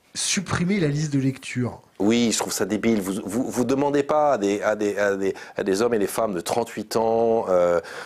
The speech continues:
Speaker 2: euh, sursélectionnés, hein, c'est les vingt pour cent meilleurs d'une population qui a déjà été extrêmement sélectionnée vingt ans avant,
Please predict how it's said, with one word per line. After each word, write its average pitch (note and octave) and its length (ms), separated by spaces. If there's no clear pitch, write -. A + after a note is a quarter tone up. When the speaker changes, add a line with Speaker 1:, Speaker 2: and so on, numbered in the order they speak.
Speaker 2:
euh, B1+ 120
sursélectionnés, A#2 1120
hein, A2+ 140
c'est G#2 140
les F2 80
vingt G#2 200
pour G2+ 200
cent A2 180
meilleurs G#2 320
d'une F#2+ 160
population G2+ 500
qui F#2 120
a - 20
déjà F#2 240
été F#2 160
extrêmement F#2+ 380
sélectionnée F#2+ 500
vingt F#2+ 260
ans G2+ 120
avant, A2 300